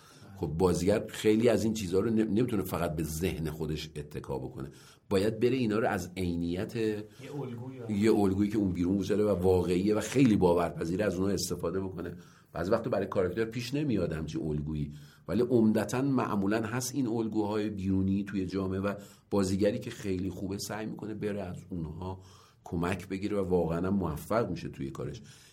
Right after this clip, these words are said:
Speaker 1: این کاری که بازیگر با نقش خودش در نمونهٔ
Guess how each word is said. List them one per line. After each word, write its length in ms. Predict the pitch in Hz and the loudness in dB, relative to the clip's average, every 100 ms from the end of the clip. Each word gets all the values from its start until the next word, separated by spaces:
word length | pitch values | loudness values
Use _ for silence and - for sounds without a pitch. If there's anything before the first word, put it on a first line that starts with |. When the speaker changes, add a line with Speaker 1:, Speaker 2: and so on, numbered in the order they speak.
| _ _ | _ _
Speaker 1:
این 260 | 175 196 190 | -2 0 0
کاری 280 | 165 131 | -2 -2
که 80 | 123 | -4
بازیگر 840 | 107 107 98 98 95 117 95 90 92 | 0 2 2 -2 -2 0 0 -2 -4
با 420 | - - 95 92 | -6 -2 2 2
نقش 440 | 92 123 143 - | 2 0 -2 -4
خودش 500 | 82 - 76 73 73 | -6 -6 -4 -4 -4
در 240 | 73 80 78 | -6 -6 -4
نمونهٔ 800 | 80 80 76 76 78 80 80 | -2 -2 -2 -4 -4 -4 -4